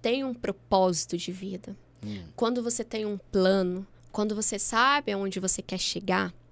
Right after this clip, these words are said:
Speaker 1: o processo é mais fácil ser aceitável. E eu escrevo muito. Eu escrevo muito, eu coloco muitos meus sonhos nos papéis. Eu faço meu vision board, que é o, o, o,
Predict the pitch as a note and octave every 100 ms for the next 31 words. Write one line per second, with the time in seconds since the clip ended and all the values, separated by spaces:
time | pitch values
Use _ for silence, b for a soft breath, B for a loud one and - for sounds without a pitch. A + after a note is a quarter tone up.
0 | _ - - - B B B G3 - G#3+
1 | - - G#3+ G3 - - F3+ b b F#3+
2 | G3 G3+ G3 - F#3 G3+ - - G3 F#3+
3 | G#3 G3+ - E3+ F3+ F3 F3 - - _
4 | _ - B B B F#3+ G3 G#3+ A#3 -
5 | - F#3+ F#3+ F3+ F#3 F#3 - G3+ F#3+ F3+
6 | F3+ - - - - B B F#3+ F#3 -
7 | G3+ F#3+ G3 F#3 F#3 F#3 - F#3 F#3 F#3
8 | G3 A3 G#3 F#3+ F#3 - F#3+ F#3 F#3+ F#3
9 | - F#3 G3 F#3 F#3 - - B B G3
10 | F#3+ G#3 G#3 G#3 G3 G3 G#3+ G3+ F#3+ F#3+
11 | F#3 F3+ - - B B - F#3+ F#3 F#3
12 | F#3 F3 - G3 G3+ F#3+ G3 F#3+ F3+